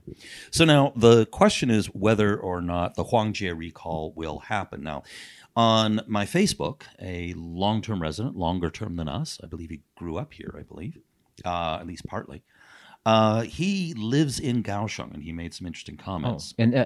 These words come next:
Speaker 2: I think his name's Carl,
Speaker 1: Carl
Speaker 2: what?
Speaker 1: Thelen or Thielen? I don't know how to
Speaker 2: Thielen,
Speaker 1: pronounce it.
Speaker 2: probably Thielen.
Speaker 1: Yeah. So he, uh, he commented that the Fengshan district, because it has a lot of, uh, military, has military base,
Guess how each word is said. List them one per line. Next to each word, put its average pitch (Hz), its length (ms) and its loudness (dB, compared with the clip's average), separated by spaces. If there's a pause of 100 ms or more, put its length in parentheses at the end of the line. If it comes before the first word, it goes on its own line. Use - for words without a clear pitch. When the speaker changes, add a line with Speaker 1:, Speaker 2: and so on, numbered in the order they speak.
Speaker 2:
I 120 100 6
think 143 200 2
his 120 120 -2
name's 104 160 2
Carl, 110 680 -2
Speaker 1:
Carl 113 300 4
Speaker 2:
what? - 40 -8
Speaker 1:
Thelen 135 420 0
or 95 80 -2
Thielen? 78 400 -6
I 69 60 -10
don't 78 160 -8
know 78 60 -10
how 80 80 -10
to - 40 -4
Speaker 2:
Thielen, 104 100 4
Speaker 1:
pronounce 98 160 0
it. - 20 -10
Speaker 2:
probably 87 240 2
Thielen. 80 320 -8 (320)
Speaker 1:
Yeah. 85 200 -4 (540)
So 151 240 2
he, 190 720 -4
uh, 104 180 0
he 196 200 -4
commented 98 800 -2
that 87 360 -4 (460)
the 104 180 2
Fengshan 117 540 0
district, 107 480 -4
because 90 220 -12
it - 20 -12
has 85 160 -10
a - 20 -10
lot 85 240 -4
of, 78 320 -10
uh, 80 220 -4
military, 82 680 -10
has 80 160 -6
military 98 440 -4
base, 82 420 -6